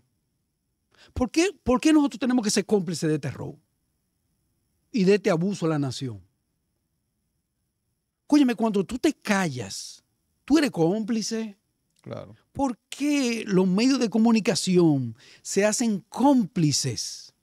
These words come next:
Speaker 1: de este atropello a la nación? ¿Por qué nos hacemos cómplices? ¿Cuál es la razón? Un anuncio. Diez mil pesos, quince mil pesos de anuncio. Tú te tienes que hacer cómplice de un robo como este,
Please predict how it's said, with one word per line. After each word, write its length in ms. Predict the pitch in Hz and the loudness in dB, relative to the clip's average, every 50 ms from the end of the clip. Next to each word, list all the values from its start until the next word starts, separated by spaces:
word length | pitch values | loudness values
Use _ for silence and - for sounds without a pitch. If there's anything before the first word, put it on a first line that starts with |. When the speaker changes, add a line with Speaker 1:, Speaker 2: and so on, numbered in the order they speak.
| _ _ _ _ _ _ _ _ _ _ _ | _ _ _ _ _ _ _ _ _ _ _
Speaker 1:
de 360 | - - 147 139 147 165 190 | -16 -12 -6 -2 0 2 2
este 180 | 226 - - 247 | 2 2 0 0
atropello 1000 | 220 - - 226 196 165 135 - - 220 233 240 226 180 160 151 127 110 98 98 _ _ _ _ _ _ _ _ _ _ _ _ | -2 0 2 2 2 2 0 0 0 0 0 0 0 -2 -4 -6 -6 -8 -12 -16 _ _ _ _ _ _ _ _ _ _ _ _
a 80 | - 143 | -10 -6
la 140 | 143 143 135 | -6 -4 -4
nación? 540 | 135 123 107 - 143 135 123 107 98 87 85 _ _ _ _ _ _ _ _ _ _ _ _ _ _ _ _ | -6 -6 -8 -8 -8 -8 -8 -8 -10 -16 _ _ _ _ _ _ _ _ _ _ _ _ _ _ _ _ _
¿Por 180 | - 254 254 - | -2 0 0 0
qué 300 | - - 302 339 349 330 | 0 2 4 4 6 6
nos 120 | 285 240 | 4 2
hacemos 260 | 220 220 254 240 240 - | 2 0 -2 -2 -2 -2
cómplices? 460 | - 302 320 277 254 220 - 233 202 - - - - - - | 0 0 0 0 0 -2 -2 -2 -4 -4 -8 -18 -20 -20 -8
¿Cuál 200 | - - 302 320 320 | -2 0 2 2 2
es 40 | |
la 100 | 302 302 | 2 2
razón? 320 | 302 269 226 202 - 262 262 | 2 0 0 2 2 4 4
Un 120 | 302 392 | 4 4
anuncio. 540 | 339 330 392 320 208 165 - - 127 107 95 _ _ _ _ _ _ _ _ _ _ _ _ _ _ _ _ _ _ _ _ _ _ _ | 4 2 2 2 0 -2 -2 -6 -10 -10 -12 _ _ _ _ _ _ _ _ _ _ _ _ _ _ _ _ _ _ _ _ _ _ _
Diez 200 | 190 196 226 233 | 0 2 2 2
mil 200 | 277 349 339 320 | 2 0 -2 -2
pesos, 280 | - 320 269 - 233 | -2 -4 -4 -2 -2
quince 240 | 185 226 233 - 262 | 0 0 0 2 2
mil 160 | 240 285 285 | 2 2 2
pesos 240 | - 320 285 247 294 | 0 -2 -2 0 2
de 60 | 285 | 2
anuncio. 480 | 285 285 233 185 139 - 120 107 95 - _ _ _ _ _ _ _ _ _ _ _ _ _ _ _ _ _ _ _ _ _ _ _ _ _ _ | 4 4 2 2 0 -2 -6 -12 -16 -18 _ _ _ _ _ _ _ _ _ _ _ _ _ _ _ _ _ _ _ _ _ _ _ _ _ _
Tú 100 | - - | -12 -10
te 100 | - 311 | -6 -2
tienes 180 | 262 320 311 302 | 2 2 2 2
que 60 | 302 | 2
hacer 180 | 247 269 254 | 0 -2 -2
cómplice 380 | - 269 294 320 302 208 247 226 | 0 0 0 0 0 0 -2 0
de 60 | 233 | 2
un 120 | 269 269 - | 0 0 0
robo 260 | 233 262 269 262 254 | 0 -2 -2 0 0
como 240 | 269 254 269 254 214 | -2 0 0 2 2
este, 400 | 160 139 - - - 101 95 | 0 0 -2 -6 -12 -18 -20